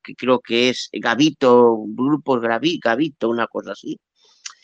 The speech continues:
y que, eh, que había sido pastor evangélico y que, eh, había llegado a, a renunciar y, y ser un crítico de la Biblia, una persona incrédula.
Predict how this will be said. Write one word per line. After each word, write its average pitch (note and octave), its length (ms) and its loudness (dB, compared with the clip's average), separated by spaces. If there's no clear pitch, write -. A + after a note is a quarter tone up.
y E3+ 220 2
que, G3+ 400 2
eh, C3 1080 4
que C#3 100 -4
había E3+ 260 4
sido F#3 340 0
pastor D#3+ 400 2
evangélico E3 840 0
y G3 220 2
que, G#3 360 2
eh, C#3+ 120 2
había D3+ 580 2
llegado C3 560 2
a, B2+ 220 0
a A2 240 0
renunciar B2 920 0
y, A#2+ 560 -4
y A#2 140 0
ser C3 300 0
un C#3 280 0
crítico C#3+ 540 2
de A#2+ 60 4
la A#2+ 100 2
Biblia, A#2 360 4
una A2+ 180 -6
persona A2+ 500 -2
incrédula. G#2 680 -6